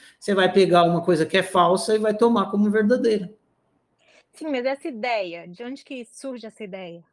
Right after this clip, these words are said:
Speaker 1: Qual ideia?
Speaker 2: De, de, de... de, <laughs> essa ideia de ter essa dúvida.
Speaker 1: Que dúvida?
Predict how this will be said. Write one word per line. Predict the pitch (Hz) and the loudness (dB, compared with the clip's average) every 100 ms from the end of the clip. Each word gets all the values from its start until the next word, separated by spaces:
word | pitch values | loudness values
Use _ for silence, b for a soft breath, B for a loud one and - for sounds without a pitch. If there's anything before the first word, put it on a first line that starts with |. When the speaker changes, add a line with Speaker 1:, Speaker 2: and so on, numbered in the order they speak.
| _ _ _ _ _ _ _ _ _ _ _ _ _ | _ _ _ _ _ _ _ _ _ _ _ _ _
Speaker 1:
Qual | 214 269 | 2 4
ideia? | 247 185 208 214 131 101 - _ _ _ _ _ _ _ _ _ _ _ _ _ _ _ _ _ _ _ _ _ - | 2 2 0 0 -4 -8 -20 _ _ _ _ _ _ _ _ _ _ _ _ _ _ _ _ _ _ _ _ _ -14
Speaker 2:
De, | 233 233 | -10 -8
de, | 240 247 _ - | -8 -8 _ -16
de... | 240 269 - | -12 -12 -14
de, | 202 - 226 226 208 202 - | -14 -10 -8 -8 -10 -12 -14
<laughs> | - - - _ _ 208 _ 202 208 - _ _ _ _ _ - | -18 -20 -20 _ _ -20 _ -18 -18 -20 _ _ _ _ _ -8
essa | 277 302 | -6 -6
ideia | 262 403 359 | -2 -2 -2
de | 285 | -8
ter | - 330 | -14 -6
essa | 294 302 | -4 -4
dúvida. | 247 294 359 277 165 175 _ _ _ _ _ 202 170 _ _ _ _ _ _ _ | -6 -4 -4 -8 -14 -20 _ _ _ _ _ -20 -20 _ _ _ _ _ _ _
Speaker 1:
Que | - 202 | -2 2
dúvida? | 196 262 208 127 110 | 6 4 2 -2 -8